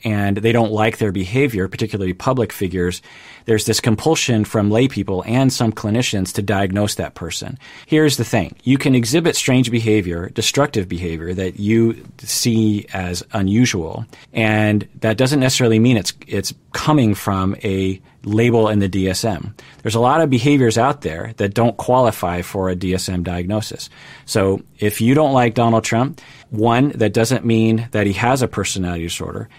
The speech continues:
And two, even if he did, that doesn't mean that's what's causing him to do things that you don't like. The other thing that some people will say is that I'm defending Donald Trump when I'm pointing out this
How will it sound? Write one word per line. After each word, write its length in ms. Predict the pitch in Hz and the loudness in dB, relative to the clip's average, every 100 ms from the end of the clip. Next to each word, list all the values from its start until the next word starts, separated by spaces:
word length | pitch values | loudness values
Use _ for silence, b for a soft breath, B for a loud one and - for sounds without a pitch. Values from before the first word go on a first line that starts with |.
| B | B
And 160 | 110 | -2
two, 220 | - 143 | 2 2
even 240 | 127 127 123 | 4 4 2
if 100 | 120 | 2
he 140 | 113 | -2
did, 380 | 104 151 127 110 | 0 2 4 2
that 200 | 110 113 | 0 2
doesn't 280 | 120 131 123 | 2 0 0
mean 240 | 113 107 | 2 2
that's 280 | 104 107 - | 2 0 0
what's 160 | 113 - | -2 -4
causing 480 | - 110 107 107 | -2 -2 0 0
him 300 | 98 95 92 92 B B | 0 -2 -2 -6 B B
to 120 | 107 | -4
do 200 | 101 104 | -2 -2
things 280 | - 98 95 | 0 -2 -2
that 100 | 92 | -2
you 100 | 95 | -2
don't 200 | 87 85 | -4 -6
like. 320 | 76 69 - _ _ | -10 -12 -20 _ _
The 80 | 120 | 0
other 160 | 160 190 | 2 2
thing 220 | 160 131 | 2 2
that 100 | 123 | 2
some 220 | - 117 | 2 2
people 340 | 120 110 110 | 2 2 4
will 80 | 107 | 2
say 480 | 98 110 90 98 117 | 0 -2 0 -2 -4
is 460 | - 117 113 110 107 | 0 4 4 4 0
that 440 | 117 117 110 110 117 | -2 0 2 0 0
I'm 240 | 123 123 117 | 0 2 2
defending 720 | 107 - 147 156 127 98 92 | 0 -2 0 2 2 2 -2
Donald 280 | 98 95 90 | -2 -2 -4
Trump 360 | 107 92 - | -4 -4 -4
when 140 | 107 101 | -2 -2
I'm 100 | 98 | -2
pointing 400 | - 113 107 98 | -2 0 0 0
out 240 | 92 90 | -2 -4
this 480 | - 101 92 90 | -6 -6 -4 -4